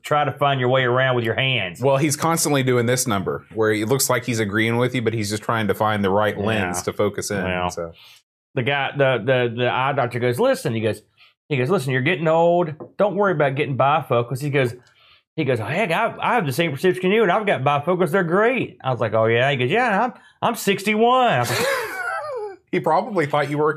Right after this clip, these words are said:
Speaker 1: It's like,
Speaker 2: contemporary.
Speaker 1: uh, <laughs> vote.
Speaker 2: <laughs>
Speaker 1: I can still see good enough to whoop your
Speaker 2: <laughs> That's true.
Speaker 1: You're lucky I'm drinking.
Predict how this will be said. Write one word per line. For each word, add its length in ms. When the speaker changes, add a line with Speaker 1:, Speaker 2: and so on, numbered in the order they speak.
Speaker 1:
It's 140
like, 100
Speaker 2:
contemporary. 420
Speaker 1:
uh, 600
<laughs> 40
vote. 480
Speaker 2:
<laughs> 460
Speaker 1:
I 100
can 100
still 220
see 140
good 160
enough 160
to 80
whoop 360
your 240
Speaker 2:
<laughs> 460
That's 200
true. 220
Speaker 1:
You're 120
lucky 200
I'm 80
drinking. 420